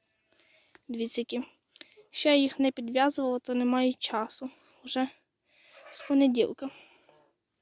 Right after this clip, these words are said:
Ось уже зав'язують плоди, цвітуть гарненько. Ось так, дивіться, які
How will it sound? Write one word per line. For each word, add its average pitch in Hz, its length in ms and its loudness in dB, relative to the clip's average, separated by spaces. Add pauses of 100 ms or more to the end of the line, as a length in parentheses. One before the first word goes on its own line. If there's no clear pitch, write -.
(540)
Ось 269 220 -2
уже 247 200 4
зав'язують 233 540 0
плоди, 277 520 -2 (360)
цвітуть 294 400 -8
гарненько. 254 540 0 (1900)
Ось 277 200 -8
так, 240 200 0
дивіться, 233 380 -4
які 240 260 -4